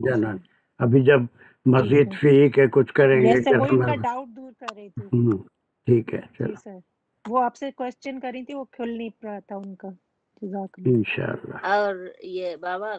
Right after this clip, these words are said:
Speaker 3: गफूरुर रहीम मुजाफ मुजाफ इलैह होता?
Speaker 1: <laughs> नहीं, कभी भी नहीं होता, कभी भी नहीं होता। मुजाफ
Speaker 3: नहीं
Speaker 1: मुजाफ
Speaker 3: होता।
Speaker 1: इलैह बिल्कुल अलग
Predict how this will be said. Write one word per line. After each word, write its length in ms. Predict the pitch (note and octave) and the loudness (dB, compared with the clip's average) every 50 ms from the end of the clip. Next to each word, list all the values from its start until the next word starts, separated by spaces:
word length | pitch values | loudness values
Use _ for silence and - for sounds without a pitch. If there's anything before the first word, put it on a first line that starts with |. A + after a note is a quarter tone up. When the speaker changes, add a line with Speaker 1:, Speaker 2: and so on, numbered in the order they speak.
| D3+ D#3+ | -10 -12
Speaker 3:
गफूरुर 500 | E3 - - G#3+ G#3 G#3+ G#3 A3 A3 G#3+ G3+ | -12 -10 -8 -8 -6 -4 -4 -4 -4 -4 -6
रहीम 520 | G3+ G3 F#3 - G3 G#3 G#3 G#3+ A3 A3+ A3 - _ _ _ _ - F3 F3+ E3+ F3+ | -8 -12 -12 -12 -12 -10 -8 -6 -8 -8 -10 -14 _ _ _ _ -20 -20 -20 -18 -16
मुजाफ 300 | F#3 F3+ E3+ G3+ G3+ G#3 _ A#3 | -16 -14 -12 -10 -10 -12 _ -14
मुजाफ 340 | A3 G#3 G#3+ G#3+ G#3 - | -16 -14 -12 -12 -14 -14
इलैह 200 | G#3 F#3+ G3 G3 | -16 -16 -14 -14
होता? 320 | G3 F3+ - - E3+ F3 A3 _ _ _ _ _ _ _ _ _ _ _ _ _ _ _ _ _ _ _ _ _ _ _ _ _ _ _ - | -14 -16 -16 -16 -20 -20 _ _ _ _ _ _ _ _ _ _ _ _ _ _ _ _ _ _ _ _ _ _ _ _ _ _ _ _ -2
Speaker 1:
<laughs> 160 | C#3+ - - | -2 2 4
नहीं, 140 | D#3 C#3+ C3 - | 4 4 4 4
कभी 320 | - C#3+ B2 A2 B2+ C#3 | 2 2 4 4 4 4
भी 140 | C3 B2+ B2+ | 4 4 4
नहीं 140 | B2 A2+ G#2 | 4 4 2
होता, 260 | F#2+ F2+ E2 - - - _ _ _ _ _ _ _ _ _ _ _ _ _ - | -2 -8 -16 -20 -20 -20 _ _ _ _ _ _ _ _ _ _ _ _ _ -2
कभी 200 | - A2 B2 B2+ | 2 4 4 4
भी 140 | A#2+ A#2 A#2+ | 6 4 2
नहीं 160 | A2+ G2+ G2 | 2 0 -2
होता। 360 | F#2 F2 E2 - - - - _ _ _ _ _ _ _ _ _ _ _ _ _ _ _ _ _ _ _ _ _ _ _ _ _ _ _ _ - | -6 -10 -12 -16 -20 -20 -20 _ _ _ _ _ _ _ _ _ _ _ _ _ _ _ _ _ _ _ _ _ _ _ _ _ _ _ _ -6
मुजाफ 480 | A#2 A2+ A#2 G#2 C3 D3 D3 C#3+ - - | -4 -2 0 4 4 4 4 4 4 4
Speaker 3:
नहीं 80 | D3+ C#3 | 2 4
Speaker 1:
मुजाफ 200 | - D#3 D#3 C#3 | 4 2 -2 0
Speaker 3:
होता। 140 | - - | 2 2
Speaker 1:
इलैह 140 | D3 C#3+ D#3+ D#3+ C3+ | 2 2 2 4 4
बिल्कुल 400 | C3 C#3 C3+ A#2+ E3 D3+ C#3 C#3+ | 4 4 4 6 6 6 6 6
अलग 300 | C3+ A#2 A#2 C3+ C#3 | 6 6 6 4 4